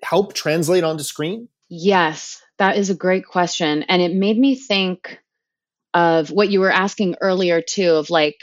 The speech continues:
Speaker 2: how this kind of comes together. First of all, like, there's such a little sprinkle of luck. <laughs> Like, you know, I feel like in all of our shows, you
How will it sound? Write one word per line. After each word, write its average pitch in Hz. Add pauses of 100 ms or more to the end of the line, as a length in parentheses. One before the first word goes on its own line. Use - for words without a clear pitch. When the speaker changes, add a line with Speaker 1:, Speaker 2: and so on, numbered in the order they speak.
(440)
Speaker 2:
how 214
this 185
kind 196
of 165
comes 180
together. 165
First 240
of 208
all, 196
like, 170 (680)
there's 370
such 277
a 285
little 226
sprinkle 202
of 160
luck. 151
<laughs> 285
Like, 247 (260)
you 262
know, 247
I 240
feel 320
like 320
in 254
all 233
of 247
our 226
shows, 202
you 208